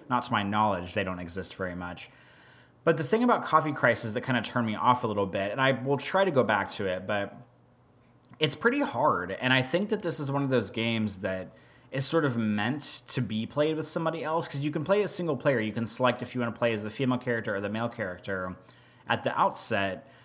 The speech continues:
but I died pretty quickly in, like, the second stage, and you have a number of continues, like, if you die, I think it's, like, three or four times that you die,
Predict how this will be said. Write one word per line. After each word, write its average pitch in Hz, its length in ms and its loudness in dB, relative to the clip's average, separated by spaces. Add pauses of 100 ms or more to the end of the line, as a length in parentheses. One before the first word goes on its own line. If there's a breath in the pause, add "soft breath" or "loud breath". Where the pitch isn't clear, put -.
(180 loud breath)
but 143 440 4
I 165 160 0
died 160 760 2
pretty 135 340 0
quickly 107 540 -2
in, 104 100 -2
like, 101 240 -4
the 104 80 -4
second - 680 -2
stage, 123 640 -4
and 143 160 -2
you 139 100 2
have 139 460 0
a 139 100 -6
number 139 300 4
of 123 100 -2
continues, 104 840 -2
like, 104 160 -2
if 101 100 -8
you 120 160 -4
die, 117 260 4
I 110 60 -2
think 135 160 -2
it's, 135 140 -4
like, - 160 -4
three 120 140 -2
or 113 60 2
four 110 200 -4
times 110 400 -2
that 101 80 -6
you 98 100 -6
die, 95 540 -2